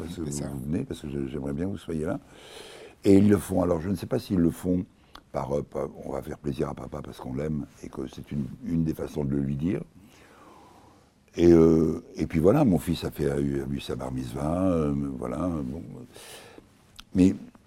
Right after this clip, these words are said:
Speaker 1: je n'ai, je n'ai jamais, j'ai jamais forcé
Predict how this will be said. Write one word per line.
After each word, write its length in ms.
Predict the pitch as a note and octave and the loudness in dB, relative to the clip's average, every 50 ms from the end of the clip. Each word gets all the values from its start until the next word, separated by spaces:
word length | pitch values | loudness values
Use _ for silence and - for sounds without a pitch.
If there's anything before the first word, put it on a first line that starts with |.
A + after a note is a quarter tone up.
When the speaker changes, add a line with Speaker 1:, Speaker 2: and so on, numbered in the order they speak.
| _ _ - _ _ _ _ _ _ _ _ _ _ _ _ _ _ _ _ _ _ - | _ _ -20 _ _ _ _ _ _ _ _ _ _ _ _ _ _ _ _ _ _ -12
Speaker 1:
je 120 | - D2 D#2 | -6 -2 2
n'ai, 220 | D#2 D#2+ D#2+ D#2 | 4 4 4 2
je 120 | - - D#2 | 0 0 0
n'ai 120 | D#2 D2+ | 2 2
jamais, 380 | C#2+ - D#2 E2 F2+ F2+ E2+ D#2 | 2 2 2 4 4 4 4 2
j'ai 140 | C#2+ D2 | 0 -2
jamais 280 | C2+ D2 D2+ D#2 E2 D#2 | 0 0 0 2 0 0
forcé 400 | - - C2+ - - D#2 D2 C#2 | -2 -6 -12 -10 -6 -6 -6 -6